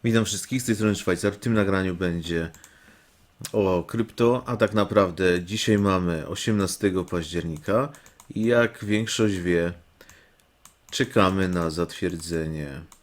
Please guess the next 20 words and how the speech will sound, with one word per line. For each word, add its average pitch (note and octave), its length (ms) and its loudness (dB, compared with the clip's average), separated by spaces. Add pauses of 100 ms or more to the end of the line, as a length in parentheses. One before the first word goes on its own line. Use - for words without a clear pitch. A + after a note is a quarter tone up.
(420)
E G#2+ 120 -6
T G2 360 6
F-ów F2 460 -4
na D#2 340 -4
Bitcoina. D#2+ 680 -6 (680)
Piętnastego C3 540 2
października G2 800 0 (520)
został A2 360 2
zatwierdzony F2+ 640 0
jeden E2+ 340 2
E D#2+ 80 -4
T G2 360 2
F, D#3+ 160 -6 (360)
tylko C3+ 440 0
że F#2 400 0 (340)
na G2+ 200 -4
futures F#2+ 720 -4 (200)
B F#2+ 220 -2
T F2+ 160 -6
C. - 300 -6